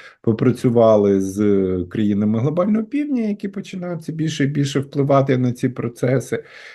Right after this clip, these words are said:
І поступово, оскільки, е, російсько-українська війна стала одним з фронтів протистояння так званих, е, демократичних і авторитарних країн, якщо дуже так просто казати, то країни, які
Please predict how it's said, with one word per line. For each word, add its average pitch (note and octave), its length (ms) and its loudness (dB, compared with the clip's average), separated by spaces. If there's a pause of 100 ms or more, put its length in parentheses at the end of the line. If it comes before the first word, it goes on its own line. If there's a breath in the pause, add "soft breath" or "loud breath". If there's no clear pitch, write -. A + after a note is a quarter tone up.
(120)
І A#2 200 2
поступово, C#3+ 640 2
оскільки, C#3 420 0
е, C3+ 100 6 (1080)
російсько-українська B2+ 1000 0
війна A#2 460 0
стала A2 340 -2
одним G2+ 480 -2
з G2 280 -4
фронтів G#2+ 1700 -4
протистояння A2 1080 2
так F2+ 220 -4
званих, G2+ 540 0 (600 loud breath)
е, F#2+ 240 2
демократичних G#2 1120 -2
і A2 60 -4
авторитарних A2 840 0
країн, G3+ 680 0
якщо G2 640 -6
дуже F2+ 260 -6
так - 240 -12
просто F#2 380 -4
казати, F2 560 -2
то E2+ 220 -6
країни, F2+ 560 -2
які E2+ 340 -10